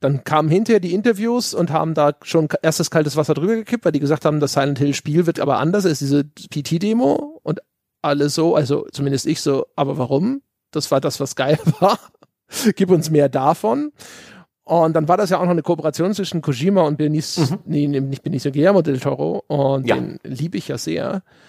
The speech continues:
Speaker 1: Und das, ah, das war schon, und dann ist ja auch das andere, äh,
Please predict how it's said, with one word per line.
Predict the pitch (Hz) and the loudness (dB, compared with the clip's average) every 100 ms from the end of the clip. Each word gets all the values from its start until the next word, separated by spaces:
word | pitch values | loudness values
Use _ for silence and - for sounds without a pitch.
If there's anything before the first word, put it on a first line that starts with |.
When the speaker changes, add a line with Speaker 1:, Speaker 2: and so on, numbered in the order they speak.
| - _ | -20 _
Speaker 1:
Und | 147 135 127 127 - | 0 2 2 -2 -10
das, | 131 - - - | -8 -8 -10 -12
ah, | - 101 - | -14 -14 -14
das | - - | -12 -8
war | 151 | -6
schon, | 143 139 - - - | -6 -8 -10 -14 -4
und | 151 | 2
dann | 190 - | 2 4
ist | - | 2
ja | 202 | 4
auch | 180 - | 4 2
das | 190 - - | -2 -2 -2
andere, | 220 269 160 143 143 _ _ _ - | 0 2 2 0 -2 _ _ _ -4
äh, | 151 147 139 139 - | 0 2 2 0 -2